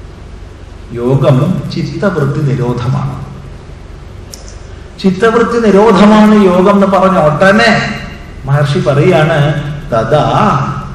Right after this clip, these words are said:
ദ്രഷ്ടുസ്വരൂപേ അവസ്ഥാനം." ആ സ്ഥിതിയിൽ ദ്രഷ്ടാവിന്റെ, കാണുന്നവന്റെ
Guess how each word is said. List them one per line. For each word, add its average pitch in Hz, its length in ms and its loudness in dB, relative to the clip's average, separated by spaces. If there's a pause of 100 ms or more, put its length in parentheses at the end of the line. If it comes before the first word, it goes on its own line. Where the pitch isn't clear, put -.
(140)
ദ്രഷ്ടുസ്വരൂപേ 156 1400 0
അവസ്ഥാനം." 123 1160 -4 (380)
ആ 180 220 -2
സ്ഥിതിയിൽ 139 960 -2 (1700)
ദ്രഷ്ടാവിന്റെ, 151 1300 2 (240)
കാണുന്നവന്റെ 156 1200 2